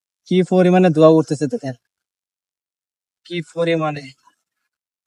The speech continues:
অনেক পরিমাণে লাগতেছে, আগুনটা লাগছে, ঠিক আছে। ও, মানুষগুলো তো এখানে তারা রয়েছে,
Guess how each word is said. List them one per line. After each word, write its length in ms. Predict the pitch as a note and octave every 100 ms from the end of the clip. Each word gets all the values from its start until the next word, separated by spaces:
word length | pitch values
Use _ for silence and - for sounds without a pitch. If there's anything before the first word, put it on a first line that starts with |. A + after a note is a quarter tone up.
| _ _ _
অনেক 240 | C#3 E3+ F3+ -
পরিমাণে 320 | F3 F3 E3+ E3
লাগতেছে, 300 | - D#3 D#3+
আগুনটা 240 | D3 D#3 C#3+
লাগছে, 220 | C3+ A#2+ C3 A#2+
ঠিক 120 | C3
আছে। 160 | C#3 C#3+ B2 A2+ _ _ _ _ _ _ _ _ _ _ _ -
ও, 120 | C#3+ E3 D#3+
মানুষগুলো 420 | D3+ D#3 D#3 D#3+ E3
তো 40 | F3 E3
এখানে 220 | D#3+ E3 D#3+ - _ _ _ _ _ _ _ _ _ _ _ _ -
তারা 220 | C3+ C3+ D3+
রয়েছে, 220 | D#3 E3